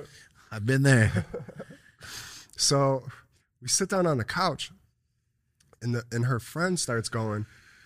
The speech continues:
Speaker 1: uh, "You know, I'm in, I'm in, like, the entertainment business. Like, what do you, you're here for music? Oh,
Speaker 2: I entertain
Speaker 1: cool."
Speaker 2: dicks is what she shoulda
Speaker 1: So,
Speaker 2: said. <laughs>
Speaker 1: so she goes, a couple times throughout the night, she had been like, "Oh man, maybe you should give me some music for our, like, work, projects we're working on,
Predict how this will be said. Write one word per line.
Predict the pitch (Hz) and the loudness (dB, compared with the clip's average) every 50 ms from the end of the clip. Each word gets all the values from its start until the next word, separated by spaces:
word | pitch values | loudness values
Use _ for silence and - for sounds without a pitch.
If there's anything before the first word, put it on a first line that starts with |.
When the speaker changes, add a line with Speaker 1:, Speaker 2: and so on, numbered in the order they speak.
| - - | -14 -8
Speaker 1:
uh, | 120 127 127 123 120 | -4 -2 -2 -2 -2
"You | 139 147 | -2 0
know, | 170 175 156 | 0 2 2
I'm | 143 160 208 226 | 2 2 2 0
in, | 190 - | 0 -2
I'm | 104 127 175 | -2 0 2
in, | 214 202 151 | 2 2 2
like, | 123 110 104 - | 0 -2 -4 -4
the | 110 107 | -6 -6
entertainment | 104 98 92 - 143 160 170 165 147 | -4 -6 -6 -4 -4 -2 -2 -2 -2
business. | 165 160 151 143 147 156 147 151 143 - - | -2 -4 -4 -4 -2 -2 -2 -2 -2 -2 -4
Like, | 113 110 | -4 -4
what | 147 170 | -4 -4
do | 196 | -4
you, | 196 | -2
you're | 165 175 175 | 0 2 4
here | 185 185 | 4 2
for | - 117 104 | 2 0 -2
music? | 107 139 190 214 233 240 240 - - - | -2 -2 -2 -2 -2 -4 -6 -8 -10 -8
Oh, | 180 | -4
Speaker 2:
I | 208 175 180 | 0 0 2
entertain | 180 156 135 - 117 107 98 | 2 2 2 2 0 0 -2
Speaker 1:
cool." | 95 95 | -2 0
Speaker 2:
dicks | 123 143 143 135 - - - - - - - - - - - - - | 2 2 4 2 0 -2 -2 -2 -2 -4 -6 -8 -12 -18 -18 -10 -6
is | 110 110 | -2 0
what | 120 131 - | 2 4 4
she | - 127 | 6 6
shoulda | - - 175 175 165 165 | 8 8 10 10 10 10
Speaker 1:
So, | 160 156 123 | 10 10 8
Speaker 2:
said. | 131 - 160 226 - - 233 - 277 | 6 8 6 6 6 4 0 -4 -4
<laughs> | - - | -2 0
Speaker 1:
so | - - 190 180 170 | 2 4 6 6 6
she | - - 190 | 4 2 2
goes, | 180 180 175 175 170 160 - - - _ _ _ _ _ _ - - - - _ - - - _ - - - - - _ | 2 2 2 2 2 0 -2 -4 -6 _ _ _ _ _ _ -20 -20 -20 -20 _ -20 -20 -20 _ -18 -16 -16 -16 -10 _
a | - | -4
couple | - - 185 - 214 - | -2 0 0 0 0 0
times | - 196 190 175 160 - | 2 4 4 4 4 2
throughout | - 165 160 151 147 139 | 2 2 2 2 2 2
the | 131 | 0
night, | 127 135 151 156 143 - | 0 0 2 2 0 0
she | - - 143 | -2 -2 -2
had | 131 110 | -2 -2
been | 131 127 120 | -2 -4 -2
like, | 117 113 113 - - | -2 -4 -6 -6 -8
"Oh | 180 202 185 135 | -6 -4 -2 -2
man, | 135 165 190 175 135 | 0 0 0 0 0
maybe | 131 151 180 202 | 0 0 -2 -2
you | 190 180 | -2 -4
should | 165 - - - | -4 -4 -2 0
give | 143 131 | 2 2
me | 131 131 | 4 2
some | - - 117 113 | 2 0 0 2
music | 120 135 143 127 127 110 | 2 2 2 0 -2 -4
for | - 113 | -4 -4
our, | 107 104 101 98 98 92 | -2 -2 -2 -2 -4 -6
like, | 98 95 92 90 90 - - | -8 -8 -8 -8 -8 -10 -14
work, | 117 143 - - - - - _ | -14 -14 -12 -8 -8 -8 -8 _
projects | - - 135 135 127 139 135 - | -4 -2 -2 -2 -2 -2 -4 -4
we're | 147 139 | -2 -2
working | 135 139 131 - 135 | -2 -2 -2 -2 -2
on, | 135 135 135 135 139 139 135 | 0 2 2 2 0 -2 -4